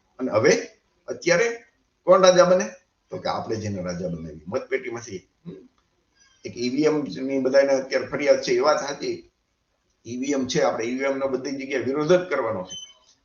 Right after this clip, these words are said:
પરંતુ ઈ વી એમ ને વિરોધ સાથે, હમ, વ્યક્તિગત આ મનુવાદી પક્ષો હમણાં આપણા સમર્થન એના, અ, ઝંડા લઈને ફરતા હોય, એના ગાળિયા ગુલામીના ગાળિયા આપણા ગળામાં નાખીને ફરતા હોય, એવા આપણા સમાજના લોકો છે,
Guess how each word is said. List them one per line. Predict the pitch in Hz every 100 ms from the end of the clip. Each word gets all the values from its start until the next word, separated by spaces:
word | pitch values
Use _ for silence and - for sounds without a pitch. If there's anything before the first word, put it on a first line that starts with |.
| _
પરંતુ | 147 160 160 -
ઈ | 123
વી | 135 147
એમ | 147
ને | 135
વિરોધ | 117 127 143
સાથે, | - 131 104 - _ _ _ _
હમ, | 202 254
વ્યક્તિગત | 226 110 117 151 147 147 - - _ _ -
આ | 123
મનુવાદી | 113 131 135 135
પક્ષો | 127 127 - 127
હમણાં | 135 135
આપણા | 127 135
સમર્થન | 117 135 135 139 127
એના, | 135 139
અ, | 131 127 127 123 117 110 107
ઝંડા | 113 131 139
લઈને | 131 127
ફરતા | 147 147 180
હોય, | 147 -
એના | 127 123 127
ગાળિયા | 113 123 131 131
ગુલામીના | 117 123 135 131 123 107 - _
ગાળિયા | 127 135 127
આપણા | 120
ગળામાં | 123 131 135 131
નાખીને | 135 131 117
ફરતા | 135 -
હોય, | 135 - - _ _ _ -
એવા | 143
આપણા | 147 147 139
સમાજના | 143 151 147 151
લોકો | 156 156 156
છે, | 156 127 -